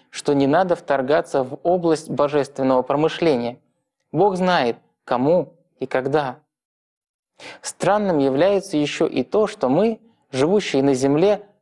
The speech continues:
постоянно сомневаемся в продолжении жизни после завершения земного пути. Да, в Евангелии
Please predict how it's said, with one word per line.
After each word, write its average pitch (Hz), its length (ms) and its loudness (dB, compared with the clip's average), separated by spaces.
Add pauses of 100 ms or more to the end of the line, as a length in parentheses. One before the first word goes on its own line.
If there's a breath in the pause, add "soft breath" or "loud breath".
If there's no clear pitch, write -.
(140)
постоянно 160 800 0
сомневаемся 160 1120 0
в - 100 -20
продолжении 131 720 2
жизни 185 400 0
после 175 520 -2
завершения 147 720 0 (200 loud breath)
земного 143 460 2
пути. 120 440 -8 (1500 loud breath)
Да, 170 260 2
в 165 40 -10
Евангелии 160 840 0